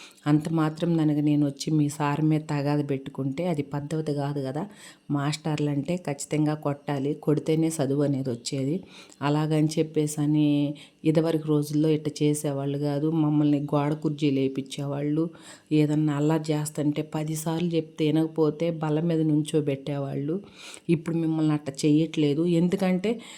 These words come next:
తల్లిదండ్రులు మా పిల్లల్ని ఎందుకు నుంచోబెట్టావని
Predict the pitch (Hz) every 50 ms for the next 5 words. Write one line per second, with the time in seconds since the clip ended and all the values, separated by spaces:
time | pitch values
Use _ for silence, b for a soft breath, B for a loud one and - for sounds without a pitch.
0 | B B _ - 175 160 165 185 185 185 190 180 185 170 180 175 175 180 180 190
1 | 185 170 170 165 160 156 156 160 165 165 170 170 170 165 160 165 160 175 - 180
2 | 175 170 170 165 - 180 170 160 165 156 151 156 160 156 151 147 147